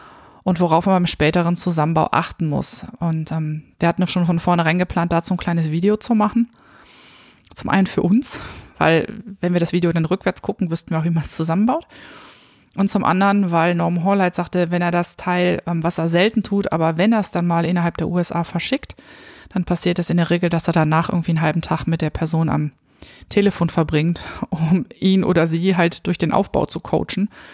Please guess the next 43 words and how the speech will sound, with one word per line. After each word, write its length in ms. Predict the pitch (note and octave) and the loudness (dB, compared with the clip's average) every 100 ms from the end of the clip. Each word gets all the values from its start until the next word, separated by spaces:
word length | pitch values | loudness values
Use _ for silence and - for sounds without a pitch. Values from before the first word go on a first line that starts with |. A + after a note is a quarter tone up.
| - - - - | -20 -20 -20 -10
Und 80 | - | 0
wir 20 | |
haben 100 | F3+ | 2
gesagt, 280 | F3 E3+ - | 2 0 -2
"Pass 160 | - E3+ | -4 0
auf, 260 | F#3+ A3 | 2 2
wenn 140 | F3+ E3+ | 2 2
wir 100 | E3 | 2
so 60 | |
ein 80 | D#3+ | 2
Video 200 | E3+ F#3 | 2 2
machen, 220 | E3+ D#3+ | 2 0
dann 100 | E3+ | 0
stellen 220 | D#3+ E3 D#3+ | 0 -2 -2
wir 40 | |
es 100 | D#3 | -4
auf 100 | D3+ | -2
YouTube 360 | E3 - F3 E3+ | -2 0 0 2
und 120 | E3 | 0
schicken 260 | D#3+ D#3+ E3 | 0 0 0
dir 120 | D3+ | 0
einen 680 | D3+ - _ _ _ - - | -2 -6 _ _ _ -4 0
Kurzlink 560 | F#3+ - G#3 E3+ - | 0 2 2 2 0
und 80 | G#3+ | 0
dann 120 | E3 | 0
kannst 220 | E3 D#3+ - | 0 -2 -2
du 40 | |
es 100 | - | 2
halt 120 | E3 | 2
einfach 340 | - D3 - D#3 | 2 0 0 2
auch 280 | C#3+ - - _ _ - | 0 0 -8 _ _ -8
entsprechend 400 | E3 - E3 D#3 | -4 -2 -2 -2
verschicken, 480 | - - - - E3+ - | -2 -2 0 -2 -4 -4
wenn 80 | |
du 60 | D3+ | -2
magst." 400 | - - - - - _ _ - - | -2 -4 -10 -16 -20 _ _ -20 -16
Spart 340 | - D3 - | -2 -2 0
Zeit. 260 | - - - _ _ _ _ _ _ _ _ _ _ _ - - - - - - - - | -4 -6 -10 _ _ _ _ _ _ _ _ _ _ _ -20 -18 -16 -16 -18 -18 -20 -2
Ja, 120 | F3+ | 0
dieses 280 | F#3 G#3+ A#3 | 2 2 2
kleine 320 | - F#3 F3+ | 2 2 2
Video, 320 | F3+ G3 G3 - | 2 4 2 2
ähm, 420 | F3 E3+ F3 | 0 0 -4